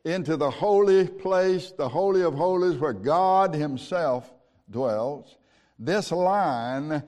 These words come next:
reaches into heaven, passes through the veil into the Holy of Holies, and is held at the other end by the one sitting upon the throne.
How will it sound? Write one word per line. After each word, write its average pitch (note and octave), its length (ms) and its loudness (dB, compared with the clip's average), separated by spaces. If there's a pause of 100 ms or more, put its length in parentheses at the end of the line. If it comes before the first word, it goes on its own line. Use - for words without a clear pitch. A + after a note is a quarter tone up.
(160)
reaches E3 680 0
into G#3 480 -2
heaven, D#3 520 -4 (340)
passes F#3+ 680 -2
through G#3 280 0
the G3 120 0
veil C#3+ 640 -2 (140)
into F#3 280 -2
the C#3+ 140 2
Holy G3+ 300 4
of F#3+ 120 0
Holies, C#3 500 0 (280)
and D3 160 0
is B2 200 -4
held D#3 720 2
at D3+ 280 -2
the C#3+ 240 -2
other G3+ 380 2
end D3 540 -4 (200)
by D3 220 4
the C#3 120 2
one D3 520 2 (120)
sitting C#3+ 720 -4
upon D3+ 340 -4
the D3+ 80 -8
throne. B2 400 -6